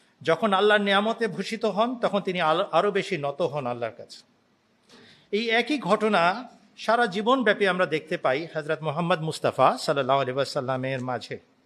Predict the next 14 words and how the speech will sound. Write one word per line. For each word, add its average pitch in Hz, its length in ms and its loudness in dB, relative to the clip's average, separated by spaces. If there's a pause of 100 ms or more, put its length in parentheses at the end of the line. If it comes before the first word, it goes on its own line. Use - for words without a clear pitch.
(800)
যেদিন 202 300 -2
মক্কা 190 340 2
বিজয়ে 208 560 2 (1200)
এক 170 300 2 (180)
বিজয়ী 185 320 2
সেনাপতি 214 560 0
রূপে 127 440 -4 (200)
তার 160 180 0 (100)
উটে 190 540 -2 (280)
আরোহিত 165 440 -6
অবস্থায় 165 460 0
প্রবেশ 214 360 0
করছিলেন 160 540 -2
মক্কার 143 360 -2